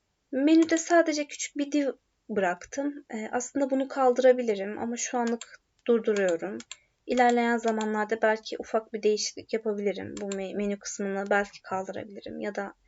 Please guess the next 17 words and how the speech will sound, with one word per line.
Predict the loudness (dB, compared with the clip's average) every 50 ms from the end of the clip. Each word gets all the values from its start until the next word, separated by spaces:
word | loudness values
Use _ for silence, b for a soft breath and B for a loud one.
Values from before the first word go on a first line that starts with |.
| _ _ _ _ _ _ 2
biraz | 4 4 4 2 2
daha | 0 0 0 0
kapsamlı | 0 -2 -2 -2 -2 -6 -4 -4 -4 -6 -8
bir | -8
şekilde | -8 -10 -8 -12 -10 -10 -8
yazabilirim. | -8 -8 -6 -6 -6 -6 -6 -8 -10 -10 -10 -12 -16 -18 _ _ _ _ B B B B B B B B B B B
Aslında | 0 0 0 0 -2 -4 -4 -2
template'imden | -4 -8 -8 -4 -4 -4 -4 -4 -4 -4 -2 0 0 0 0
de | -2 -4
kaynaklandı. | -6 -8 -8 -8 -8 -10 -14 _ -14 -12 -12 -10 -12 -10
Çünkü | -8 -8 -4 -4 -4
her | -4 -2 -4 -6 -6
template'in | -4 -6 -6 -6 -2 0 0 0 0 -4 -8 -8 -8
sıralanışı | -8 -8 0 2 4 4 4 2 0 -2 -4 -6
farklı | -4 -4 -4 -4 -2 -2 -6 -4
bir | -4 -6
şekildedir. | -8 -8 -8 -10 -10 -18 -14 -14 -14 -8 -6 -6 -6 -6 -10 _